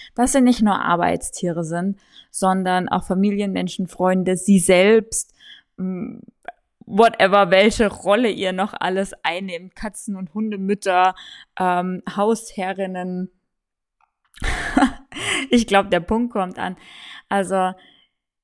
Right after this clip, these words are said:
ja, dass wir einfach wieder, äh, Zeit dafür finden, unser Unternehmen so zu führen, wie es zu uns passt. Und ja, that's it. Die Individualität.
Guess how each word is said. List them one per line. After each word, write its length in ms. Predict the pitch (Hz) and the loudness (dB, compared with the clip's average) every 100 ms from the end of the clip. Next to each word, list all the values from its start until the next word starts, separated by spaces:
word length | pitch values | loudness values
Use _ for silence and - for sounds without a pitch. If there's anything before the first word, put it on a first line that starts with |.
| _ | _
ja, 480 | - 190 180 175 - _ _ _ _ _ | 2 4 4 0 -10 _ _ _ _ _
dass 220 | 202 - | -8 -4
wir 160 | 196 - | -4 -2
einfach 420 | 196 196 202 190 | -4 -6 -8 -8
wieder, 440 | 185 175 175 - | -6 -2 -4 -6
äh, 260 | - - - _ _ _ _ | -8 -10 -12 _ _ _ _
Zeit 420 | - - 202 208 196 | -8 0 2 2 0
dafür 320 | 180 - 185 | -4 -2 -6
finden, 760 | - 190 190 - 175 175 175 - _ _ _ _ | -4 -4 -4 -6 -6 -4 -4 -8 _ _ _ _
unser 280 | 190 185 185 | -2 2 2
Unternehmen 600 | 180 180 180 190 202 196 | 2 0 0 0 0 -2
so 240 | 175 170 190 | -4 -4 -2
zu 160 | - | -4
führen, 540 | 180 196 196 185 180 175 _ _ _ _ 175 | -6 2 4 4 0 -6 _ _ _ _ -6
wie 360 | 170 175 175 - | 0 2 0 -2
es 260 | 165 - | -6 -4
zu 220 | - - | -2 -2
uns 300 | - 220 226 | 4 4 4
passt. 580 | - 208 190 208 - - _ _ _ - _ _ - - - | 0 2 2 0 -4 -8 _ _ _ -20 _ _ -14 -14 -6
Und 640 | 170 165 170 165 160 - - | -2 0 0 0 -2 -6 -6
ja, 100 | - - _ _ _ _ | -6 -6 _ _ _ _
that's 240 | 180 170 | 2 2
it. 240 | - - - _ _ _ - 202 | -2 -4 -10 _ _ _ -6 -2
Die 100 | - | 0
Individualität. 920 | 175 170 170 - - 165 - - | 2 2 2 0 -2 -4 -6 -8